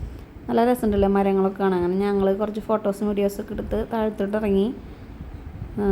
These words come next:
അപ്പോൾ ലെഫ്റ്റ് സൈഡിലേക്ക് ഒരു വഴി ഉണ്ടാവും, ആ വഴി കൂടെ പോവാം, പക്ഷേ അവിടെ ക്ലോസ് ചെയ്തിട്ടിരിക്കുകയാണ്.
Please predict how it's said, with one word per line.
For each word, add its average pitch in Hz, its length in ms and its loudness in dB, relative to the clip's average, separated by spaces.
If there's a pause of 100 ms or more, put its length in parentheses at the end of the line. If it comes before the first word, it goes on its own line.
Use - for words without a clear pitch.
(240)
അപ്പോൾ 214 160 0
ലെഫ്റ്റ് 262 200 -2
സൈഡിലേക്ക് 233 340 4
ഒരു 226 100 4
വഴി 196 140 6 (100)
ഉണ്ടാവും, 180 240 0 (100)
ആ 226 40 0 (120)
വഴി 269 260 2
കൂടെ 240 240 2
പോവാം, 262 400 4 (120)
പക്ഷേ 247 240 -2
അവിടെ 233 180 0
ക്ലോസ് 262 360 2
ചെയ്തിട്ടിരിക്കുകയാണ്. 214 640 -2